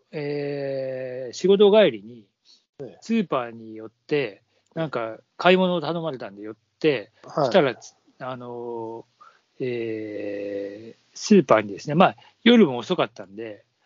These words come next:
Speaker 1: えー、いろいろ精肉店、精肉っていうか、精肉コーナーで半額の品とか売っててさ。
Speaker 2: うん。
Speaker 1: で、なんか、すね肉が安く売ってたんで、
Speaker 2: うん。
Speaker 1: えー、
Speaker 2: ああ。
Speaker 1: すね肉を買って帰ってですね。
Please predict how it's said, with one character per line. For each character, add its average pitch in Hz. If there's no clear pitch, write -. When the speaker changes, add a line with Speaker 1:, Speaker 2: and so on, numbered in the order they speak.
Speaker 1:
え 139
ー、 123
い 135
ろ 190
い -
ろ 196
精 202
肉 196
店、 107
精 165
肉 165
っ -
て -
い -
う -
か、 117
精 180
肉 180
コ 180
ー 143
ナ 110
ー -
で 104
半 196
額 196
の 170
品 156
と 160
か 95
売 95
っ -
て -
て -
さ。 -
Speaker 2:
う 151
ん。 117
Speaker 1:
で、 165
な 165
ん 151
か、 127
す -
ね 226
肉 139
が 101
安 107
く 127
売 -
っ -
て 107
た 104
ん 104
で、 101
Speaker 2:
う 147
ん。 120
Speaker 1:
え 123
ー、 104
Speaker 2:
あ -
あ。 -
Speaker 1:
す -
ね 202
肉 135
を 95
買 -
っ -
て 123
帰 113
っ 110
て -
で -
す -
ね。 156